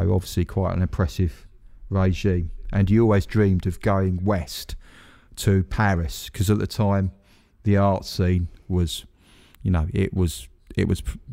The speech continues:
pretty important. So he, uh, he managed to get into Prague, the Czech Republic, which was, again, another communist country, so it's probably easier to go there. And in nineteen fifty-six, he bribed some border guards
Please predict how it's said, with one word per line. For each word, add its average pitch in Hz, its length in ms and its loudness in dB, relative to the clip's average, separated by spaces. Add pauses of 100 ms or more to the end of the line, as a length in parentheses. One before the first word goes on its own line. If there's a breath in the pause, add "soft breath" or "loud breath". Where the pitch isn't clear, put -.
(160)
pretty 90 340 2
important. 82 600 -2 (1800 loud breath)
So 104 400 0 (840)
he, 113 180 6
uh, 131 260 2
he 123 80 6
managed 147 380 2
to 117 60 -2
get 139 160 2
into 120 240 0
Prague, 107 560 2 (680)
the 98 180 2
Czech - 320 0
Republic, 98 680 0
which - 400 -2
was, 92 400 0
again, 95 340 0
another 92 320 2
communist 85 420 -4
country, 90 440 -6
so - 160 -4
it's 82 100 -4
probably 90 400 0
easier 87 400 0 (300 loud breath)
to - 100 -10
go 98 240 4
there. 90 280 -2 (580 loud breath)
And 92 360 2
in 95 100 4
nineteen 104 440 4
fifty-six, - 680 -2
he 92 100 2
bribed 101 480 0
some 101 180 0
border 110 420 2
guards 87 640 -4